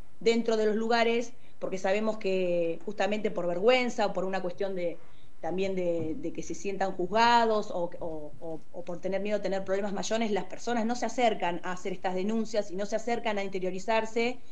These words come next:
y nosotras justamente queremos tener esa llegada con la gente del club. Queremos nosotros de última ir a buscarlos, ya que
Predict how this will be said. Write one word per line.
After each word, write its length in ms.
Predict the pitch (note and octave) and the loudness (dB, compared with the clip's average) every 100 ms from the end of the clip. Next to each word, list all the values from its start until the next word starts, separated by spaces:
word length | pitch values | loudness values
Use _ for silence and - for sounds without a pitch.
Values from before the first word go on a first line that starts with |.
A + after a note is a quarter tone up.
| - - - | -6 -6 -6
y 80 | G#3 | -4
nosotras 320 | G#3 A#3 B3 | -4 -2 -2
justamente 500 | A#3+ G#3+ G#3 A3 G#3+ | -2 0 0 0 0
queremos 320 | G3+ G3+ G#3 | 0 -2 -2
tener 220 | F#3+ F3+ F#3+ | -2 -2 -2
esa 140 | F#3+ | -2
llegada 380 | F#3+ F#3 F#3+ F#3 | -2 0 0 0
con 100 | F3 | -2
la 60 | |
gente 240 | E3+ F#3 E3+ | -4 -4 -4
del 100 | D#3+ | -4
club. 280 | F3 E3+ - | -4 -4 -4
Queremos 440 | F3 G3 F#3+ - - - - - - | -4 -2 -4 -4 -6 -6 -6 -6 -6
nosotros 500 | F3 G3 G#3 G3+ F#3+ | -4 -4 -2 -2 0
de 80 | F#3 | -2
última 380 | G#3 A3+ G#3 | 0 0 0
ir 160 | - A3+ | 2 2
a 40 | |
buscarlos, 560 | G#3+ G#3 A#3 G#3+ G#3+ G#3+ | 2 2 2 2 0 0
ya 140 | F#3+ | -2
que 260 | F#3+ F#3 | 0 -2